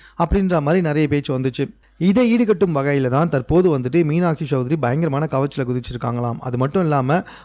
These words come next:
"படத்துல முக்கியமான மெயின் கதாநாயகியாக நான் தான் இருக்கணும், இந்த ரெண்டாவது மூன்றாவது கதாநாயகியாலாம் என்னால இருக்க முடியாது" அப்படின்னு சொல்லி வந்துகிட்டு இருக்காங்க. மேலும் "படத்துக்கு தேவைப்பட்டா எவ்வளவு வேணாலும் உச்சக்கட்ட கவர்ச்சியில நான் நடிக்கிறதுக்கு தயார், ஆனா அந்த படத்துல மெயினா நான் இருக்கணும்" அப்படின்ற மாதிரி வந்துட்டு சொல்லி வந்துகிட்டு இருக்காங்களாம்.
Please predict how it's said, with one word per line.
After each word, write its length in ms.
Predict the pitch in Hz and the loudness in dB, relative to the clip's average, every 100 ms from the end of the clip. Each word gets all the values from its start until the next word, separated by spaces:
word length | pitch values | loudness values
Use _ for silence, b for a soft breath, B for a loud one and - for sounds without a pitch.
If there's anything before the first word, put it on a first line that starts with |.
| - | -4
"படத்துல 420 | 170 214 233 226 202 | -2 0 2 2 2
முக்கியமான 720 | 160 - - 240 196 180 202 | 0 -2 2 2 2 0 0
மெயின் 400 | 170 175 240 240 | 2 4 4 2
கதாநாயகியாக 680 | 190 180 180 151 151 139 | 0 0 0 0 0 0
நான் 240 | 165 135 139 | 0 -2 0
தான் 160 | 143 | 0
இருக்கணும், 460 | 135 131 135 127 127 b b b 165 | 0 0 0 0 0 b b b -2
இந்த 140 | 165 | 2
ரெண்டாவது 440 | 185 233 254 226 | 2 4 4 4
மூன்றாவது 560 | 196 202 202 185 170 156 | 4 2 4 2 2 0
கதாநாயகியாலாம் 520 | 151 151 139 135 147 | 0 0 0 0 2
என்னால 220 | 147 143 | 0 0
இருக்க 240 | 135 143 151 | 0 0 0
முடியாது" 420 | 135 131 127 143 | 0 0 0 0
அப்படின்னு 220 | 120 127 | 0 -2
சொல்லி 220 | 147 131 | -2 -2
வந்துகிட்டு 320 | 131 127 127 127 | -2 -2 -4 -4
இருக்காங்க. 480 | 131 135 131 131 - | -4 -4 -2 -4 -2
மேலும் 360 | 165 170 202 B B B | 0 2 0 B B B
"படத்துக்கு 380 | 208 247 247 247 | 0 0 0 0
தேவைப்பட்டா 680 | 196 180 147 131 156 180 - | 2 2 0 0 0 0 0
எவ்வளவு 460 | 156 180 285 254 | -2 2 4 4
வேணாலும் 300 | 190 175 214 | 2 2 2
உச்சக்கட்ட 460 | 175 175 240 202 180 | 0 -2 -2 -2 -2
கவர்ச்சியில 320 | 170 165 160 170 | 0 0 0 0
நான் 240 | 147 135 | 0 -2
நடிக்கிறதுக்கு 400 | 143 151 139 156 | -2 -4 -2 -4
தயார், 440 | 139 131 139 135 B B | -2 0 0 -2 B B
ஆனா 280 | - 165 220 | -2 2 4
அந்த 180 | 208 151 | 2 2
படத்துல 360 | 170 220 208 214 170 | 0 -2 -2 -2 0
மெயினா 360 | 175 240 240 233 | 2 4 2 2
நான் 200 | 180 170 | 0 0
இருக்கணும்" 440 | 170 170 160 156 | 0 0 0 0
அப்படின்ற 360 | 135 139 156 151 | 0 -2 0 0
மாதிரி 240 | 131 147 | 0 0
வந்துட்டு 280 | 135 123 151 | -2 0 0
சொல்லி 260 | 139 139 139 | 0 -2 -2
வந்துகிட்டு 360 | 131 131 127 | 0 -2 -4
இருக்காங்களாம். 420 | 131 131 127 185 | -2 0 2 0